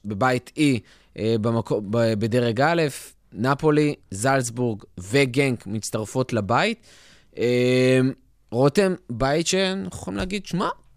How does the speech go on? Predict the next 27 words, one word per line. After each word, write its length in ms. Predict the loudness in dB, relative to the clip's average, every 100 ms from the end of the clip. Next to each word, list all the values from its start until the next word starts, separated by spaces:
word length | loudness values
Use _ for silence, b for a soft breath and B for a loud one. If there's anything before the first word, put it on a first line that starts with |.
| -20 -20 _ _
אחלה 320 | 0 0 2 2
בית, 540 | 2 2 2 -2 -6 -6
קיבלנו 500 | 0 2 4 2 0
קבוצה 360 | -8 -2 2
עוד 160 | 2 2
אחת 220 | -2 -4
שהיא 140 | -2
באמת 240 | -2 -2 -4
קשה, 360 | -4 0 0 -2 b b -4
גם 100 | -4
נתקלנו 340 | 0 -2 0
בשנה 300 | -4 -4 -4
שעברה, 380 | -2 -2 0 -2 -2
עשינו 260 | -4 -2
אפילו 240 | 0 0 0
משחק 320 | 0 -2 -4 -4
אימון 320 | 0 2 2
לקבוצה 420 | 0 -2 -4 -2
הזאת 260 | -2 -4 -6
בקיץ 380 | -6 -4 -4 -4
הזה, 200 | -2 -2 B B B B
אה, 200 | 0 2 2
ועוד 200 | 2 0
שתי 200 | 0 -2
קבוצות 600 | 0 -2 2 2 2 -2 -4
עם 260 | -2 -2 -4 _
קהל 320 | -2 0